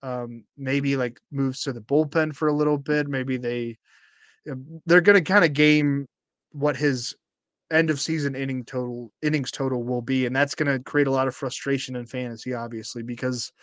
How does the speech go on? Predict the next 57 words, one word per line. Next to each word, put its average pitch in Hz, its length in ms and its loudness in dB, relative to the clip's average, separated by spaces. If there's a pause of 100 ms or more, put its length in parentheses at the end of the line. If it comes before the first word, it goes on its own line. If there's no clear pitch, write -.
(640)
you 185 80 0
know, 165 80 6
th-, 147 240 0
there've 160 180 8
been 175 120 6
a 165 40 8
lot 151 140 8
of 147 80 4
injuries. 180 380 6
There's 147 160 4
been 135 140 -2
changes 147 520 0
in 123 80 -4
organizations. 131 760 -4
He's 170 140 -2
just 185 220 -4
not 180 240 2
built 151 260 2
up 143 200 2
to 135 100 -10
be 131 220 -2
a 127 200 -6
hundred 143 400 -4
fifty 127 380 -6
inning 127 220 -6
guy, 120 440 -2 (500)
and 139 160 0
there's 139 300 2
no 147 360 4
reason 143 400 2
for 135 140 -6
the 127 80 -4
Nationals 123 520 -6
to - 100 -18
push - 300 -4
him 127 160 -4
to - 120 -10
be 127 220 -4
that. 113 220 -8
Like, 120 180 -10 (120)
they, 143 260 -2
they 160 140 6
might 208 160 6
wanna 226 180 4
stall 156 300 2
him 147 100 2
around 139 200 2
a 117 60 -4
hundred 139 300 -2
and 117 80 -10
twenty 127 360 -6
innings, 107 340 -12
maybe 180 300 0
a 147 40 2
hundred 139 280 0
and 123 120 -8
thirty. 120 380 -6